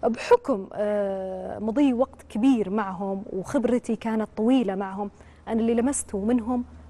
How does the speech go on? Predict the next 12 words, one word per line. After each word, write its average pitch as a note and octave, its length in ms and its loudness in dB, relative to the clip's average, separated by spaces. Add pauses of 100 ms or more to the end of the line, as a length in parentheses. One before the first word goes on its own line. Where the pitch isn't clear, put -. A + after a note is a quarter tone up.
(140)
فقط B3+ 360 0
أنهم G#3+ 220 -2
يحتاجون A3 500 -4
أحد - 280 -6
ينصت G3 320 -6
لهم. F3+ 120 -6 (380)
هم F4 220 6
يملكون C#4 400 4
أشياء C4+ 320 0
إحنا - 220 -2
ما A#3 140 2
نملكها G3 480 -2